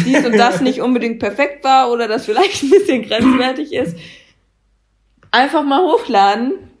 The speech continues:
Speaker 1: Ich finde grad so die Stories auf Instagram, das ist halt, finde ich, ein richtig cooles Medium, weil man da ja wirklich sehr locker sein kann und es ist innerhalb von vierundzwanzig Stunden nur sichtbar.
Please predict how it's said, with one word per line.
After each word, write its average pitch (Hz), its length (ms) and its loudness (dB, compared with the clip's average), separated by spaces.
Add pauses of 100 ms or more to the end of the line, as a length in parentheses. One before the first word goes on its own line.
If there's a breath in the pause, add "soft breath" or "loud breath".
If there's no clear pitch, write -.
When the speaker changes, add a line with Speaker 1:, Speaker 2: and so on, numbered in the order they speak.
(120)
Speaker 1:
Ich 233 140 -6
finde 240 180 -4
grad 240 320 2
so 262 80 -6
die 226 120 -8
Stories 285 760 -4 (160)
auf 220 200 -4
Instagram, 247 600 -6
das 226 140 -6
ist 220 140 -12
halt, 226 360 -4
finde 202 260 -6
ich, 262 240 -10
ein 226 280 -8
richtig 254 480 -6
cooles 254 360 -8
Medium, 226 600 -8 (400 loud breath)
weil 226 140 2
man 233 240 0
da 214 320 0
ja 233 340 -4
wirklich 233 360 -8
sehr 233 160 -2
locker 226 360 -4
sein 180 280 -6
kann 185 280 -4
und 190 120 -8
es 196 120 -10
ist 196 240 -14 (160)
innerhalb 220 440 -4
von 208 160 -6
vierundzwanzig 226 640 -4
Stunden 233 380 -6
nur 208 120 -6
sichtbar. 247 580 -4